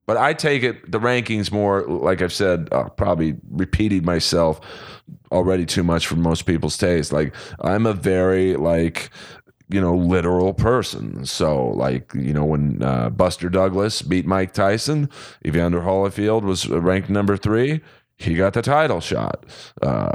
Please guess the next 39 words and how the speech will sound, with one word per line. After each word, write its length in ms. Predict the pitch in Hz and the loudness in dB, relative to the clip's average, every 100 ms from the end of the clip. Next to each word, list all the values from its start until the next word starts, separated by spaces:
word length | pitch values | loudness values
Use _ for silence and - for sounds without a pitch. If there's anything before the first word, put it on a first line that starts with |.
| - - | -4 -8
so 440 | - 80 71 - - | -4 0 0 -2 -8
it's 140 | - - | -8 -6
just 180 | 78 78 | -4 -2
the 60 | |
way 160 | 82 90 | 0 2
it 60 | |
is. 500 | 120 143 - - - - _ _ _ | 2 0 -4 -10 -12 -14 _ _ _
Not, 420 | 73 87 85 82 - | -2 2 2 -2 -4
well, 560 | 98 101 98 98 - - - _ - - - - - _ | 0 2 2 0 -2 -14 -20 _ -18 -18 -20 -20 -20 _
Buster 320 | - 110 - 123 | 2 2 0 0
Douglas 420 | 127 123 120 - | 2 2 0 -2
beat 460 | 113 107 104 - | 0 2 0 -2
Tyson, 1000 | - 107 98 95 - 85 80 80 76 55 - | 0 2 2 0 0 0 2 2 0 -2 0
but, 560 | 82 80 78 76 60 - 78 | 2 4 4 2 -2 -10 -8
well, 640 | 98 107 107 104 101 - _ _ - - _ _ | 0 2 2 2 -2 -8 _ _ -20 -20 _ _
Buster 280 | 120 135 135 | -2 0 0
Douglas 440 | 127 120 113 110 95 | 2 2 2 0 -2
is 120 | - | -2
friends 380 | - 101 92 82 | 0 2 0 -2
with 100 | - | 0
Tommy 380 | 98 87 82 | 2 2 2
Morrison, 600 | 78 80 80 73 - 57 - | 2 2 2 0 -2 -2 -2
so 300 | - 80 78 | 0 2 2
he, 120 | 87 - - | -2 -6 -2
Tommy 260 | 95 87 | 0 2
Morrison 380 | 82 78 71 67 | 2 0 -2 -2
gets 200 | 65 - | -2 -2
the 80 | 55 | -2
title 360 | - 60 52 50 | 0 2 0 0
shot. 280 | - - - | -2 -2 -4
It's 100 | - | -4
like, 120 | 62 | -2
it 160 | 52 65 | -2 -2
doesn't 240 | 104 95 | -2 0
work 200 | 95 113 | 0 0
like 180 | 85 55 | 0 0
that 260 | - - - - - | -2 -4 -6 -10 -4
to 100 | 101 | 0
me. 300 | 113 95 | 0 -2